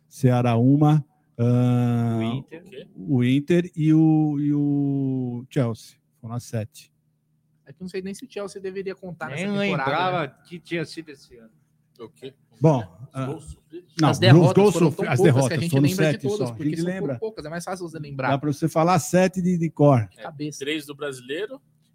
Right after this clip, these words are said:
Speaker 2: Porque a gente,
Speaker 1: Então,
Speaker 2: que a
Speaker 1: dá
Speaker 2: gente vive
Speaker 1: duas,
Speaker 2: hoje, o
Speaker 1: duas.
Speaker 2: Palmeiras é
Speaker 4: Duas
Speaker 1: Duas
Speaker 4: derrotas.
Speaker 1: de São Paulo, duas do Atlético Paranaense.
Speaker 3: Teve na primeira, na fi-, a
Speaker 1: É,
Speaker 3: primeira final
Speaker 1: uma
Speaker 3: do
Speaker 1: do
Speaker 3: Paulista.
Speaker 1: Internacional, uma do
Speaker 4: Ceará.
Speaker 1: do Ceará e a do Mundial.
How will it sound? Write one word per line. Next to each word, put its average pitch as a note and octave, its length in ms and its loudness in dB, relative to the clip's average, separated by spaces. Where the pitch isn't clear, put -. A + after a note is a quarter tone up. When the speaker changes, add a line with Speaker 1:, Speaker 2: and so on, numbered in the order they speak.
Speaker 2:
Porque B2 220 -16
a C3 80 -6
gente, A#2+ 600 -14
Speaker 1:
Então, G#2 240 -2
Speaker 2:
que B2 160 -4
a A#2+ 60 0
Speaker 1:
dá - 20 -4
Speaker 2:
gente C3 320 -2
vive A#2 320 -4
Speaker 1:
duas, - 120 0
Speaker 2:
hoje, A#2+ 140 -4
o A#2+ 40 -6
Speaker 1:
duas. G#2+ 120 -10
Speaker 2:
Palmeiras A2 400 -8
é C3+ 40 -10
Speaker 4:
Duas C3+ 180 -12
Speaker 1:
Duas D3 180 -6
Speaker 4:
derrotas. E3+ 220 -2
Speaker 1:
de - 60 -10
São D3 160 -2
Paulo, D3 280 -4
duas C#3+ 300 -8
do C3 380 -6
Atlético A#2+ 420 -14
Paranaense. A#2+ 400 -14
Speaker 3:
Teve D#3 180 6
na F3+ 120 6
primeira, E3 440 6
na D3 180 4
fi-, D#3 140 -4
a C#3 60 2
Speaker 1:
É, - 20 0
Speaker 3:
primeira D3 320 2
final C#3 220 2
Speaker 1:
uma C#3 60 2
Speaker 3:
do C#3 60 0
Speaker 1:
do C3 60 2
Speaker 3:
Paulista. B2+ 440 0
Speaker 1:
Internacional, C#3 460 -6
uma C#3+ 300 -4
do B2+ 320 -8
Speaker 4:
Ceará. A2 340 -10
Speaker 1:
do A#2 80 -20
Ceará B2+ 540 -8
e D#3 100 -16
a D#3+ 60 -12
do D#3+ 100 -18
Mundial. E3 360 -20